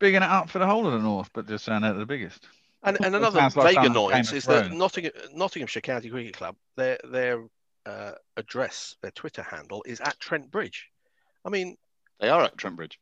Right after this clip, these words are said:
Speaker 2: Well, they, they do play at Trent Bridge, but they are not Trent Bridge. They are Nottinghamshire County Cricket Club.
Speaker 1: But they are at Trent
Speaker 2: At
Speaker 1: Bridge.
Speaker 2: Trent Bridge, yeah. I
Speaker 1: Which is
Speaker 2: suppose.
Speaker 1: very good, actually.
Speaker 2: Yeah. Anyway, well, that's my segment done, so I can put my feet up for the next twenty-five minutes. And, uh,
Speaker 1: Well, I haven't
Speaker 2: let
Speaker 1: got
Speaker 2: you
Speaker 1: one,
Speaker 2: whittle
Speaker 1: so,
Speaker 2: on.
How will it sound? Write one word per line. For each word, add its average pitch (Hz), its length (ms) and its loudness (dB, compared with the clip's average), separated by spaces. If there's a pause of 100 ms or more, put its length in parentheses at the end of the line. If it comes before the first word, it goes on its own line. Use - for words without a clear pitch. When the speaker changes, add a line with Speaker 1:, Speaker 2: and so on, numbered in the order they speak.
(160)
Speaker 2:
Well, 180 100 -12
they, 202 180 -2 (140)
they 165 100 -6
do 220 100 -12
play 240 340 0
at - 80 -10
Trent 73 280 -12
Bridge, - 280 -16 (120)
but 131 160 -4
they 156 100 0
are 139 140 -6
not 165 240 -8
Trent - 320 -6
Bridge. - 320 -12
They 139 140 -10
are 151 120 -14 (100)
Nottinghamshire 160 540 -14
County 180 240 -10
Cricket 220 320 -14
Club. - 160 -20 (220)
Speaker 1:
But 147 140 4
they 139 260 6
are 147 280 8 (220)
at 180 300 2 (580)
Trent 120 200 -2
Speaker 2:
At - 40 -20
Speaker 1:
Bridge. 160 240 -10
Speaker 2:
Trent 87 320 -16
Bridge, - 340 -20
yeah. 104 200 -16 (340)
I 139 40 -12
Speaker 1:
Which 127 140 -12
is 110 60 -10
Speaker 2:
suppose. 123 140 -4
Speaker 1:
very 123 100 2
good, 160 240 -2
actually. 101 360 -6 (1160)
Speaker 2:
Yeah. 202 360 8 (300)
Anyway, 165 400 6 (340)
well, 160 280 4
that's 151 240 -2
my 123 160 0
segment 113 400 -8
done, 117 220 -4
so 123 140 -6
I 120 80 -4
can 110 200 -14
put - 180 -14
my 117 100 -4
feet 113 280 -10
up - 160 -8
for 107 60 -16
the 107 60 -12
next 110 220 -10
twenty-five 101 500 -8
minutes. 104 360 -14
And, 104 280 -18
uh, 113 60 -10
Speaker 1:
Well, 135 140 2
I 151 80 8
haven't 139 160 4
Speaker 2:
let 123 60 -2
Speaker 1:
got 139 180 4
Speaker 2:
you 110 80 2
Speaker 1:
one, 107 100 -2
Speaker 2:
whittle 110 280 -6
Speaker 1:
so, 113 200 -2
Speaker 2:
on. 110 160 2